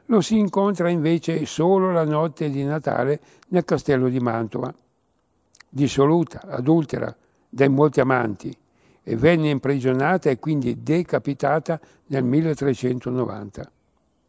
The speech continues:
Nell'Alto Vergante, a Invorio, tra la torre e i resti del castello visconteo e nel parco che circonda le rovine, si ode da secoli, in certe notti,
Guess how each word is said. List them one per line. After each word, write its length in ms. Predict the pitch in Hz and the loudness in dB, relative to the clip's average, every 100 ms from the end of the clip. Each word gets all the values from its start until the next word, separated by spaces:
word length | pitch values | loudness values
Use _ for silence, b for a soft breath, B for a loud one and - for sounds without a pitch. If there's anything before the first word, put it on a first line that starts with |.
| _ _ _ _ _ _ _ _ | _ _ _ _ _ _ _ _
Nell'Alto 540 | 151 165 208 226 170 | 2 4 6 6 4
Vergante, 800 | 156 143 131 120 110 104 - 160 - _ _ - | 6 4 4 2 0 -4 -6 -6 -10 _ _ -6
a 100 | 131 | -2
Invorio, 800 | 131 117 127 113 107 117 151 - b b b | -2 2 4 4 0 0 -2 -4 b b b
tra 260 | - 123 147 | -6 2 4
la 160 | 147 139 | 4 2
torre 580 | - 175 135 117 117 - | 2 2 2 -2 -6 -6
e 180 | 180 | -2
i 140 | 123 120 | -2 2
resti 420 | 143 160 - 135 | 2 2 -2 -2
del 120 | 127 | -2
castello 520 | - 123 - 160 151 | -2 -6 -2 -2 0
visconteo 880 | 120 135 - 135 120 143 131 117 - b b b _ | -2 -4 -4 -4 -2 -2 0 -2 -4 b b b _
e 240 | 135 139 | -2 0
nel 280 | 139 135 120 | 2 0 2
parco 500 | 156 160 143 - 117 | 2 4 2 0 -4
che 140 | 120 | -2
circonda 540 | 113 123 117 151 143 123 | -2 -4 0 -2 0 0
le 140 | 123 | 0
rovine, 520 | 135 131 123 135 160 - b b b b | 0 0 0 -2 -4 -8 b b b b
si 300 | - - 180 | -18 -4 2
ode 560 | 240 151 135 117 131 127 | 4 4 2 2 -2 0
da 200 | 127 127 | 0 -2
secoli, 840 | - 160 175 170 175 180 180 - | -2 0 0 -2 -2 -2 -4 -4
in 120 | 123 | -4
certe 460 | 123 131 135 - 117 | -2 -2 -2 -2 -4
notti, 560 | 120 156 165 - 156 | 0 0 0 -4 -6